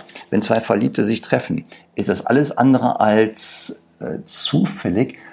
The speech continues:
dass man sich in dieser Phase vier berührt. Das ist Teil des Plans, den die Evolution uns da mitgegeben hat. Also Berührungen dienen dazu, Vertrauen aufzubauen. Und wenn das jetzt alles optimal läuft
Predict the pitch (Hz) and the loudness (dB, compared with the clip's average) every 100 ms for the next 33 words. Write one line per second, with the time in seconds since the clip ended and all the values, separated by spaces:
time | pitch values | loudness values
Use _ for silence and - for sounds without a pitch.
0 | - 104 101 120 117 120 - 117 117 - | -4 -2 2 2 4 2 4 4 4 0
1 | - 110 107 101 - 110 104 113 - - | -2 -4 -4 -6 -6 2 2 2 -2 -12
2 | - 101 107 131 120 120 - - - - | -6 0 2 4 4 2 -4 -14 -8 -6
3 | - - 127 127 135 - 196 - - - | -6 -4 0 2 0 0 0 0 0 -2
4 | 90 - 95 107 107 - 113 - - 151 | -2 -2 -2 -2 -2 0 0 0 0 0
5 | 170 170 - - 78 - - - - - | 0 -4 -10 -10 -10 -12 -14 -20 -18 -6
6 | 95 98 98 90 135 160 156 165 143 - | -2 0 0 4 4 4 4 2 2 0
7 | 123 139 120 - 135 - 156 - 165 117 | 0 0 -2 -6 -8 -8 -10 -4 -2 -2
8 | - - - - - - - - - - | -4 -8 -10 -10 -10 -8 -10 -12 -18 -20
9 | - - - 85 90 - - - 92 90 | -20 -20 -6 0 2 0 -4 2 2 4
10 | 78 78 - - - _ - - 90 - | 2 2 -2 -10 -16 _ -6 0 0 0
11 | - - 90 90 98 101 82 - - - | -4 -4 -2 2 2 2 0 0 -6 -10
12 | - | -12